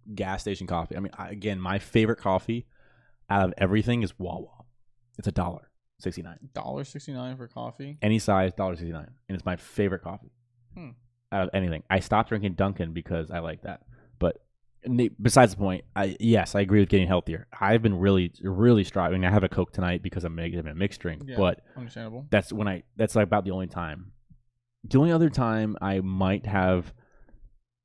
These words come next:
Speaker 1: soda is if I'm
Speaker 2: At the bar.
Speaker 1: uh, at the bar, and, or occasionally I wake up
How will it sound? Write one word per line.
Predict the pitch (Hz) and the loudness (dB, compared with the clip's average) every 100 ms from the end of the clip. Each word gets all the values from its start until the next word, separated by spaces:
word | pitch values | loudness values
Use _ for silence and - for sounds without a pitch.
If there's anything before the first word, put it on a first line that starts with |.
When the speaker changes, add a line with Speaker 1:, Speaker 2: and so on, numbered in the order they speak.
| - - - - | -20 -20 -20 -14
Speaker 1:
soda | - - 98 95 104 107 95 | -2 6 6 6 4 4 2
is | 95 85 | -2 0
if | 95 87 - - - | 0 -2 -8 -14 -8
I'm | 87 85 85 85 - _ _ _ _ _ - | -6 -4 -6 -8 -12 _ _ _ _ _ -18
Speaker 2:
At | 135 | -14
the | 123 | -8
bar. | 98 95 85 87 - | -6 -6 -8 -12 -10
Speaker 1:
uh, | 92 | -10
at | 90 | -10
the | 92 | -10
bar, | 104 87 92 90 92 87 - | -6 -2 0 2 0 -2 -4
and, | 90 87 85 - | -6 -6 -8 -6
or | 95 87 85 - | -4 -4 -6 -10
occasionally | - - 110 113 127 117 | -14 -2 2 2 0 0
I | 92 | 0
wake | 85 85 92 - | 0 0 0 0
up | 87 85 | -2 -4